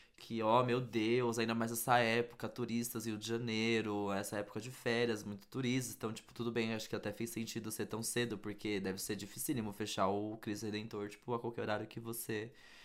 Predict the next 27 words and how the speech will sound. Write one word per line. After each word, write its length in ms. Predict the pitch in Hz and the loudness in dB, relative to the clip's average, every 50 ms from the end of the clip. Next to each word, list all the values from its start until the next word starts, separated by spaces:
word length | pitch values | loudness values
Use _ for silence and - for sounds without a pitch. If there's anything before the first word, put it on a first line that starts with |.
| - - - - - - | -20 -20 -20 -18 -6 2
queira, 520 | - 139 120 107 101 101 104 107 107 - - - - - - | 4 6 6 8 6 6 4 2 0 -4 -14 -20 -18 -6 -4
né? 260 | 110 107 107 127 131 | -2 0 0 -2 -2
Então, 140 | - - 107 | -4 -4 -4
por 160 | - - 117 | -2 -2 -2
isso 220 | 107 107 - - 117 | -2 -2 -2 -6 -8
que 120 | - - | -10 -6
quanto 240 | - 117 110 - 127 | -4 -2 -2 0 2
mais 280 | 117 117 123 143 127 127 | 2 4 4 4 2 2
cedo, 320 | - - 120 110 117 113 | 2 2 2 2 2 2
melhor 340 | 120 120 120 117 113 127 151 | 2 4 6 6 6 6 4
sai. 220 | - - 123 101 | 2 2 0 0
Até 200 | 95 - - 131 | 0 2 2 2
o 60 | 104 | 0
quê? 160 | 101 - 104 92 | 2 0 0 0
Mais 220 | 104 104 104 101 | 2 0 0 0
barato. 460 | - - - 151 113 98 95 - - - | 0 0 2 4 4 4 2 0 -4 -6
Aí 80 | 190 | -6
eu 40 | 220 | -6
fico 160 | 226 - 185 | -6 -6 -4
pensando 220 | 175 175 - 160 151 | -4 -4 -2 -4 -4
em 40 | |
economias 460 | 143 - 147 139 139 135 135 131 131 - | -4 -4 -4 -2 -2 0 0 -2 -2 0
que 80 | - | 0
o 40 | 127 | 2
Alok 200 | 127 123 123 - | 2 2 2 0
deveria 240 | 127 120 127 127 127 | -2 -2 -2 -2 -2
ter. 220 | - 170 160 165 | 0 -2 -2 -2